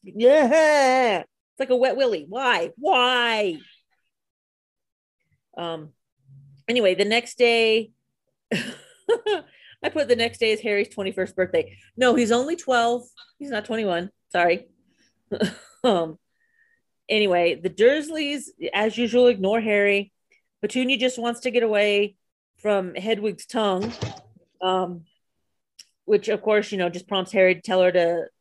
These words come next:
to stick her tongue into Vernon, um, who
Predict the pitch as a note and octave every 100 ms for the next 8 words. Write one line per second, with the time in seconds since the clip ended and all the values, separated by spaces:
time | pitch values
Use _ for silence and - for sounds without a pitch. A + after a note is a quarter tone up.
0 | _ _ _ _ F#3+ - G#3 G3+ F#3+ G3
1 | F#3+ F3+ F#3 D#3+ G3 F#3+ F3+ F#3+ - -
2 | _ _ _ _ _ - F3+ E3+ E3 E3
3 | - _ _ F#3 G#3+ F#3+ F3 D#3